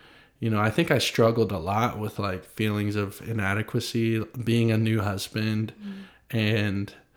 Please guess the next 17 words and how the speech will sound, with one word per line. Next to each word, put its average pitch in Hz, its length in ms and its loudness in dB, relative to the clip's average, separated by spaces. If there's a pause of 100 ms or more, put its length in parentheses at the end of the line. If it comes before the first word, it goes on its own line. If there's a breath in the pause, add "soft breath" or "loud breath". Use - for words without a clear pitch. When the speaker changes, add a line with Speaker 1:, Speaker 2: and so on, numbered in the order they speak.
(380 soft breath)
Speaker 1:
like, 107 240 0
literally 110 420 4
four 107 320 0
months 104 400 2
into 107 640 0
the 107 120 -2
marriage, 104 840 -2 (560 loud breath)
I 113 140 4
don't 107 160 2
have 107 260 2 (320)
a 104 80 -2
job, 104 560 -2
and 117 120 0
my 104 100 2
Speaker 2:
Mm-hmm. 104 80 2
Speaker 1:
wife 110 320 0
is - 320 -4